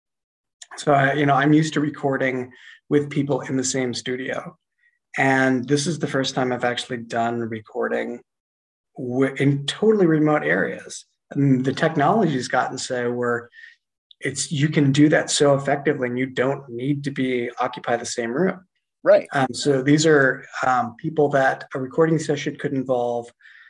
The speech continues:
Speaker 1: me, who, who is in Oregon, and the folks at Audium, who are in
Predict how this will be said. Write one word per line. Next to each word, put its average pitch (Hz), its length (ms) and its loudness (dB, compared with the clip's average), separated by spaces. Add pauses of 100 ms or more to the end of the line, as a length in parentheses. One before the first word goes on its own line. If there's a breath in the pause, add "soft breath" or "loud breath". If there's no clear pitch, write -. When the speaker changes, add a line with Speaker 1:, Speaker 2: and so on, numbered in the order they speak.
(200 soft breath)
Speaker 1:
me, 160 500 6
who, 135 360 4
who 127 180 -2
is 127 120 0
in 127 100 -4
Oregon, 175 840 0
and 123 460 -4 (120)
the 127 60 -14
folks 131 320 0
at - 60 -12
Audium, 175 760 4
who 135 280 -8
are 123 440 -2 (720 soft breath)
in 143 540 2